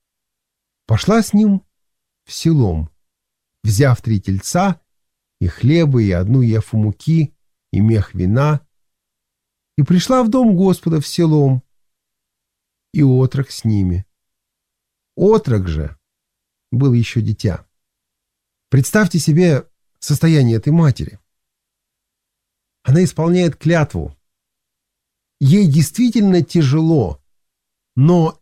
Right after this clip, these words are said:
исполнение обещания для неё оказывается самым главным. Двадцать пятый стих.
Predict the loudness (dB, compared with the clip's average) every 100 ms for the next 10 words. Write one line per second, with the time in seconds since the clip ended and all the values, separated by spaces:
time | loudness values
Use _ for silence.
0 | -6 -4 -4 -4 -2 0 0 2 2 2
1 | 0 -2 -2 0 2 2 2 2 0 -2
2 | -2 -2 -2 -4 -4 -2 0 0 -2 -6
3 | -12 -20 _ _ _ _ _ _ _ _
4 | _ _ _ -2 0 2 2 0 0 -2
5 | 0 -4 -4 -6 -6 -10